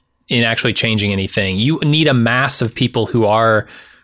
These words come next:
altruistic and who want to do the right thing in those positions all at the same time, which is so fucking hard to do. You, you just have to get lucky there.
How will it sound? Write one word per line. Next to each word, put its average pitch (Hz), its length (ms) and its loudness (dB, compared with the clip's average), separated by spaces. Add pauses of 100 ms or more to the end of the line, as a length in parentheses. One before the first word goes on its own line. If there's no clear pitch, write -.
(280)
altruistic 113 960 0
and 110 160 -2
who 117 140 0
want 113 320 0
to 120 80 0
do 113 140 0
the 104 80 -2
right 107 260 0
thing 113 240 0
in 113 140 2
those 110 180 0
positions 110 460 -2
all 123 220 2
at 135 80 -4
the 117 60 -4
same 131 300 0
time, 135 500 0 (380)
which 120 160 0
is 113 80 0
so 180 180 2
fucking 175 360 -2
hard 143 420 2
to 131 100 0
do. 123 360 2
You, 131 300 0
you 151 180 0
just 170 120 0
have 180 140 -2
to 147 80 -2
get 123 180 0
lucky 113 360 0
there. 208 380 2